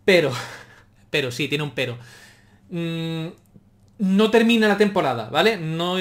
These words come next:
entro más aquí, nos iremos luego a la sección spoilers, pero en la temporada no termina la trama que hemos estado siguiendo. Quedan cosas por ver y la veremos en una Loki Season two que ya está confirmada y, y que evidentemente va a acabar llegando. Parece ser que para el verano del año que viene. Bien,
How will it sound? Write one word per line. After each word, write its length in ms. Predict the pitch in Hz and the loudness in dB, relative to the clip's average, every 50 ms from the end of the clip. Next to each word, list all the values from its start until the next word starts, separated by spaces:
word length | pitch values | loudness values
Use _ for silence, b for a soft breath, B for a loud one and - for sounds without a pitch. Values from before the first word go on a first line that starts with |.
| 185 180 180 | -2 -2 -2
entro 240 | 175 165 - 180 | -4 -4 -4 -4
más 160 | 170 165 - 165 | -4 -2 -4 -4
aquí, 300 | 160 180 233 240 214 170 | -4 -2 -2 -2 -2 -2
nos 200 | 151 139 127 139 | -2 -6 -6 -6
iremos 200 | 143 156 160 160 | -6 -6 -4 -4
luego 160 | 160 151 151 | -2 -2 -2
a 60 | 151 | -2
la 40 | 131 | -4
sección 240 | 131 147 143 151 143 | -6 -10 -10 -10 -10
spoilers, 380 | - - 208 220 233 226 226 | 0 2 2 4 4 0 -2
pero 240 | - 175 165 156 147 | -2 -2 0 0 0
en 60 | 143 | 0
la 100 | 151 143 | -2 -4
temporada 360 | - 160 143 165 170 202 214 | -4 -4 -4 -2 0 0 2
no 140 | 196 180 170 | 0 0 -2
termina 360 | - 156 143 147 160 165 160 | -4 -6 -6 -4 -6 -6 -4
la 180 | 147 135 123 - | -4 -4 -4 -2
trama 320 | 170 185 190 185 165 156 | 0 0 2 2 0 -2
que 60 | 156 156 | -2 -6
hemos 160 | 151 143 151 | -8 -10 -10
estado 460 | 143 - 151 147 143 143 139 143 139 | -10 -8 -6 -4 -4 -2 -4 -4 -6
siguiendo. 600 | - - 156 180 226 240 214 165 131 117 120 - | -6 -6 -2 -2 0 0 0 -4 -4 -6 -6 -8
Quedan 260 | 170 180 185 165 147 | -6 -4 -4 -4 -4
cosas 340 | - - 208 196 190 165 - | -4 -4 -4 -4 -4 -8 -10
por 200 | - - - 180 | -6 -6 -4 -2
ver 280 | 190 208 220 226 220 - | 0 0 0 0 -4 -6
y 140 | - 185 196 | -6 -4 -4
la 120 | 202 196 - | -2 -4 -4
veremos 400 | 151 147 151 151 170 165 - 165 | -2 -4 -4 -4 -6 -8 -10 -10
en 80 | 160 | -10
una 140 | 156 156 143 | -8 -6 -4
Loki 260 | 143 160 160 156 143 | -2 -4 -4 -4 -8
Season 320 | 131 - 143 147 165 156 151 | -10 -10 -10 -10 -10 -8 -2
two 240 | - 170 196 196 B B B B B B B - | -2 -2 -2 -2 B B B B B B B -4
que 120 | 165 156 | -4 -2
ya 80 | 151 156 | 0 -2
está 280 | 151 - 160 151 143 139 | -2 -2 -2 -4 -2 -2
confirmada 640 | 151 147 - 165 160 165 165 165 160 170 185 - 127 | -4 -4 -4 -4 -4 -2 -2 0 0 -2 -2 -4 -10
y, 60 | 147 | -10
y 840 | 180 151 135 131 127 120 120 117 120 120 120 120 - - 123 123 - - - | -8 -8 -6 -8 -8 -8 -10 -10 -12 -14 -16 -18 -20 -20 -20 -20 -20 -20 -18
que 100 | - 127 | -16 -14
evidentemente 560 | 123 127 127 131 127 123 131 127 127 120 127 | -12 -10 -10 -10 -10 -10 -12 -12 -10 -10 -8
va 80 | 131 127 | -8 -8
a 40 | 123 | -8
acabar 200 | 127 127 127 139 | -6 -6 -6 -4
llegando. 480 | 147 151 156 170 180 196 202 196 - | -4 -4 -4 -4 -4 -6 -6 -6 -6
Parece 260 | - 147 143 143 165 143 | -6 -6 -4 -4 -6 -8
ser 120 | 156 156 | -10 -8
que 100 | 175 160 | -8 -6
para 160 | 156 143 131 | -6 -6 -6
el 60 | 131 | -6
verano 300 | 131 131 131 131 147 151 | -6 -8 -8 -8 -10 -10
del 220 | 143 139 139 143 135 | -8 -8 -8 -6 -6
año 220 | 127 131 135 127 | -8 -8 -8 -10
que 60 | 131 | -10
viene. 260 | 123 123 117 120 117 - - _ _ _ | -10 -10 -10 -12 -14 -16 -20 _ _ _
Bien, 300 | - 135 127 120 123 - | -10 -8 -8 -8 -10 -16